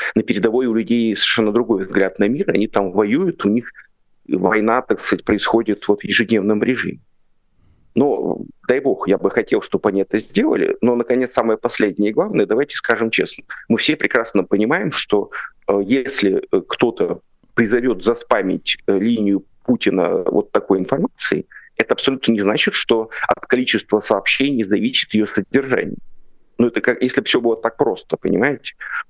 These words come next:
Если бы все было так просто, то по призыву Навального там Путину пришлось бы говорить о Навальном, да? Потому что все бы написали про Навального. Да нет, конечно. Во время прямой линии все четко регулируется, режиссируется, и Путин говорит только о том, о чем хочет говорить.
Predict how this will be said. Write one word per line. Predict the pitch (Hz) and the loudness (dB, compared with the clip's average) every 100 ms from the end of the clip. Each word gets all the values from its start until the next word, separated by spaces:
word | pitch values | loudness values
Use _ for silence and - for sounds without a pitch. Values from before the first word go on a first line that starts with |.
| - | -4
Если | 117 127 | -2 0
бы | |
все | 110 131 | 0 0
было | 120 | 0
так | 117 113 | -2 0
просто, | 175 - - | -2 -2 -2
то | |
по | 110 | -2
призыву | 113 113 127 117 | 0 0 0 0
Навального | 110 107 165 131 101 | 2 2 2 0 0
там | - 101 | 0 0
Путину | - 127 107 | 0 0 0
пришлось | - 101 123 113 | 0 0 0 0
бы | 95 | 0
говорить | 101 107 - | 0 0 0
о | |
Навальном, | 104 101 85 78 - - | 0 0 -2 -4 -8 -4
да? | 147 - - - _ | -4 -4 -12 -20 _
Потому | 98 | -2
что | - | 0
все | - - | 2 0
бы | - | 0
написали | 85 101 98 | -2 0 0
про | - 104 | 0 0
Навального. | 107 87 - - | 0 -2 -2 0
Да | |
нет, | 120 170 | 0 0
конечно. | - 143 - - - _ _ _ _ - | 0 0 0 -6 -8 _ _ _ _ -2
Во | 98 | 0
время | 147 170 131 | 2 0 0
прямой | 135 135 120 | 0 2 0
линии | 160 185 117 | 0 0 0
все | - 123 | 0 0
четко | - 143 - 113 | 2 -2 0 0
регулируется, | 107 110 107 160 127 - 104 | 2 2 2 2 -2 -4 -2
режиссируется, | 101 107 - 139 156 104 - | 0 0 0 0 0 -2 -2
и | 98 | 0
Путин | - - 110 | 0 0 0
говорит | 104 104 127 - | 2 0 0 0
только | 117 113 98 | 0 0 -2
о | 98 | 0
том, | 143 147 | 0 0
о | |
чем | - 120 110 | 2 0 0
хочет | 110 110 - - | -2 -2 -4 -2
говорить. | - - | -2 -2